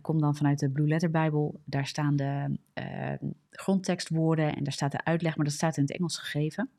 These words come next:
Vandaar dat ik de Engelse Bijbeltekst er ook bij heb. Ehm, daar staat het volgende. "After being changed, eh, eh, change after being with." Ik ga het naar het Nederlands vertalen. Dus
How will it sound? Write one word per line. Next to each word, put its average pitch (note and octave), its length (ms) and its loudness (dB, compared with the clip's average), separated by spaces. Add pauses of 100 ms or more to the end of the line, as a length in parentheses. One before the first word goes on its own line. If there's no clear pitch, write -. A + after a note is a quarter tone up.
(100)
Vandaar C#3+ 240 0
dat C#3+ 140 -2
ik - 60 -6
de - 60 0
Engelse C#3+ 340 0 (140)
Bijbeltekst D3 560 0
er C3 60 -4
ook C3+ 80 -6
bij C3+ 200 2
heb. - 180 0 (840)
Ehm, D#3+ 440 6
daar D#3 120 4
staat A3+ 180 6
het A#3+ 120 2
volgende. D3+ 420 2 (1400)
"After G3 360 8
being A3+ 380 8
changed, F3 720 2
eh, E3 260 8
eh, E3+ 80 6
change A#3+ 360 8
after F3+ 320 4
being F#3 360 8
with." D3 360 2 (540)
Ik - 140 -4
ga - 80 4
het G3+ 80 8
naar G#3 100 6
het - 20 6
Nederlands F3+ 360 6
vertalen. - 480 -6
Dus F3 340 0